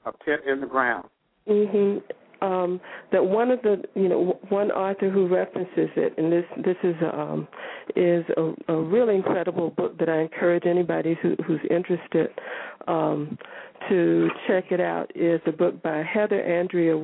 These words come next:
Speaker 2: uh, um, Williams called, um, <laughs> and then I go blank on the title of it. Um, uh, give me a moment and I'll come back to it. But she talks, um, she talks about, um, African American literacy,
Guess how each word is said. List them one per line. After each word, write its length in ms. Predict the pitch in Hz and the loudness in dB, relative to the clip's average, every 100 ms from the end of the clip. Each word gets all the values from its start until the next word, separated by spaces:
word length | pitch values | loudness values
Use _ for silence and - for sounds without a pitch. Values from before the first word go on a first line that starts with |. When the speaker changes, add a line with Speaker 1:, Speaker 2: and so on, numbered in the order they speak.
| - | -4
Speaker 2:
uh, 260 | 147 143 139 - - - - - - | -4 -2 -4 -8 -18 -16 -16 -14 -4
um, 440 | 170 156 160 175 - - - - | -2 -2 0 -2 -4 -10 -16 -4
Williams 640 | 165 185 196 175 151 143 143 - - - - - - - | 2 4 4 2 0 -2 -4 -8 -14 -20 -20 -20 -12 -4
called, 440 | 175 170 165 165 196 | 0 2 0 -2 -4
um, 400 | 170 170 160 170 - | -4 0 2 0 2
<laughs> 540 | - - - - - | 0 0 -4 -8 -4
and 240 | - 185 | 0 2
then 120 | 190 208 | 2 2
I 40 | |
go 160 | 180 165 | 0 -2
blank 360 | 160 170 175 180 | 0 0 0 0
on 120 | 165 | -4
the 200 | - 190 | -4 -4
title 220 | 170 160 | -4 -4
of 100 | 160 | -2
it. 100 | 170 403 508 554 392 - | -2 -2 -2 -2 -4 -4
Um, 420 | 185 175 170 170 - - - - 311 285 | -2 -2 -2 -4 -8 -16 -14 -10 -10 -6
uh, 140 | - 170 165 | -2 0 2
give 140 | 233 | 2
me 100 | 226 | 2
a 40 | |
moment 360 | 196 185 180 175 | 4 2 4 2
and 60 | 170 | 0
I'll 60 | 175 | 0
come 220 | 220 190 | -2 0
back 260 | 170 175 | -2 -2
to 120 | 202 156 | 0 0
it. 80 | |
But 100 | 190 - | 0 -2
she 60 | 285 | -2
talks, 260 | 294 214 - 220 - - | -2 -4 -4 -4 -6 -6
um, 280 | 180 170 180 - - - - | -4 -4 -6 -12 -20 -18 -4
she 80 | 254 | -2
talks 280 | - 202 - | -2 -4 -4
about, 460 | 196 185 180 180 - | -2 0 0 -2 -4
um, 400 | 170 165 160 170 - | -4 -2 -4 -6 -8
African 360 | - 185 190 190 | -6 -4 -2 0
American 640 | 180 175 175 175 175 170 170 | 2 4 2 0 -2 0 2
literacy, 760 | 185 190 190 - 170 165 | 2 2 0 -2 -2 -2